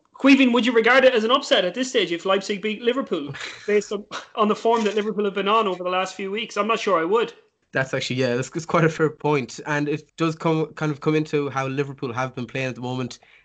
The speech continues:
Speaker 2: They don't seem to have any kind of cover at centre back. Look, looking at Fabinho and Henderson still seems to be the favoured decision of Klopp. Does the fact that Kabak, who came in from Schalke, Ben Davies from Preston, was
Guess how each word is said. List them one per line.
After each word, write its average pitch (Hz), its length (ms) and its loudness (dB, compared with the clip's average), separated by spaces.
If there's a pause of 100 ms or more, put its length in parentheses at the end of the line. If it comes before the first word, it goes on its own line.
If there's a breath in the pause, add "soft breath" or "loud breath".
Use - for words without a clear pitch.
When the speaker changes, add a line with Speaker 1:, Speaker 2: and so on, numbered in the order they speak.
(160 soft breath)
Speaker 2:
They 135 100 -2
don't 143 300 2
seem 151 160 0
to 143 80 -4
have 139 240 -2
any 131 400 -6 (100)
kind 135 160 -4
of 120 120 -10
cover 135 280 -2
at 127 80 -6
centre 131 260 -6
back. 127 340 -2 (280 soft breath)
Look, 135 280 -8 (120)
looking 147 280 -2
at 135 120 -4
Fabinho 135 480 -4
and 113 100 -6
Henderson 127 500 -6
still 139 280 0
seems 135 300 -4
to - 80 -12
be 123 100 -4
the 117 100 -2
favoured 120 540 -4 (140)
decision 123 500 -2
of 139 460 -4
Klopp. 104 420 -4 (140)
Does 156 180 2
the 165 80 -4
fact 170 240 0
that 156 240 -2 (220)
Kabak, 143 480 -2
who 127 100 -10
came 127 240 -8
in 131 140 -4
from 123 100 -10
Schalke, 131 640 -6
Ben 120 200 -6
Davies 127 340 -2
from 117 100 -6
Preston, 127 480 -6 (160)
was 156 380 0